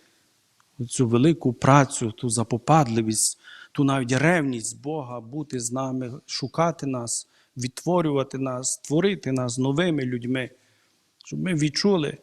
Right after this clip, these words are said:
що ми з землі перетворюємося на ці небесні, також творіння, які мають в собі Духа Божого. І щоб ми відчули, що ми, як Богородиця,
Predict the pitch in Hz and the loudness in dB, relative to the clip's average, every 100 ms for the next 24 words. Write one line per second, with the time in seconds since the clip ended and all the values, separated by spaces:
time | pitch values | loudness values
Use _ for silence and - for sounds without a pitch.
0 | _ - - 160 170 147 127 156 165 196 | _ -10 -2 2 4 4 2 2 2 2
1 | 208 151 - - 139 139 156 175 151 139 | 0 -2 -8 -6 -2 -2 -2 0 0 0
2 | - 143 131 139 _ _ _ _ _ - | 0 -2 -4 -8 _ _ _ _ _ -16
3 | 151 135 139 135 - 151 143 160 - 139 | -2 2 2 2 2 2 2 -4 -12 -16
4 | 123 _ _ 135 135 180 180 160 - 123 | -20 _ _ -4 4 4 4 0 -2 -4
5 | 110 - 131 - 180 143 - - _ _ | -4 -10 -10 -2 -2 -2 -8 -14 _ _
6 | _ _ _ _ _ 127 143 170 160 143 | _ _ _ _ _ 0 2 2 2 2
7 | 135 131 135 143 135 123 _ _ _ _ | 0 -2 -4 -4 -4 -6 _ _ _ _
8 | _ _ 131 151 151 135 - 135 123 117 | _ _ -4 -2 -2 -4 -4 -4 -4 -4
9 | 123 202 - 143 127 127 117 120 117 127 | -2 -2 0 2 4 2 2 -6 -8 -14
10 | _ _ _ _ _ _ _ _ _ _ | _ _ _ _ _ _ _ _ _ _
11 | _ _ - 139 147 151 143 - - 190 | _ _ -14 -8 -4 -4 -4 -6 -2 -2
12 | 143 - 139 151 151 131 131 147 185 156 | -2 -4 0 0 0 -2 0 2 2 0
13 | 135 - | -2 -4